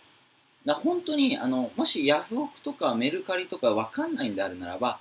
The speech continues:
ハードオフっていうところがあるんですよ。まあ、ただ、やすこさんが住んでる地域にハードオフがなる、あるかどうかわかんないんですけど、僕自身も正直ヤフオクとか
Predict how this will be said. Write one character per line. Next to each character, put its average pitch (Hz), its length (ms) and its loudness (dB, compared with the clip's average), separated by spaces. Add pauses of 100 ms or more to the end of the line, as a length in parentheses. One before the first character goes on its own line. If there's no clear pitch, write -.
(140)
ハ 247 180 0
ー 311 60 0
ド 311 100 2
オ 320 60 2
フ 254 80 -6
っ 180 40 -4
て - 160 -4
い 104 40 2
う - 40 -2
と 107 80 -4
こ 104 100 -4
ろ 98 80 -2
が 90 100 -2
あ - 20 0
る 95 100 -6
ん 80 200 -10 (160)
で - 80 -12
す - 120 -4
よ。 101 120 -4 (600)
ま 175 100 0
あ、 - 20 -2
た 233 100 2
だ、 196 120 6
や 170 140 6
す - 120 -2
こ - 100 0
さ 170 160 0
ん 139 60 -2
が 131 60 -2
住 180 200 -6
ん - 20 -6
で 143 80 0
る 117 100 -4
地 - 160 -2
域 117 120 -4
に 104 100 -2
ハ 123 200 2
ー - 20 2
ド 160 120 0
オ 160 40 -4
フ 156 100 -12
が 107 120 -4
な 110 100 -2
る、 113 100 -4 (120)
あ 165 100 4
る 147 80 -4
か 101 140 0
ど 117 100 -2
う - 40 -6
か 87 100 -4
わ 90 100 -2
か - 160 -8
ん 123 80 -4
な 104 80 -2
い 90 40 -4
ん - 40 -4
で - 40 -12
す - 60 -12
け 104 80 -8
ど、 110 220 0 (420)
僕 226 200 2
自 359 160 4
身 240 240 0
も 226 280 2
正 - 220 -2
直 135 300 -2
ヤ 120 120 2
フ 277 200 -6
オ 254 80 -4
ク - 100 -14
と 190 120 -4
か 139 300 2